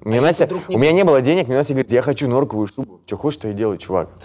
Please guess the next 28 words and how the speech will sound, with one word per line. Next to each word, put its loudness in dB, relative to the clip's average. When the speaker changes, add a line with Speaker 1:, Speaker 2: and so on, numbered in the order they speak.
Speaker 2:
Норковую. -10
Есть -6
соболиные -4
просят. -14
Speaker 1:
Не, -2
она 0
у 2
меня 2
попросила 2
норку, 0
тогда 0
в -4
тот 0
момент 0
она -2
стоила -2
девяносто -2
тысяч. -8
Я -2
думаю: -2
«Господи». -4
Ну, 0
то -4
есть -2
это 0
Speaker 2:
Купила -4
же -14
шубу? -20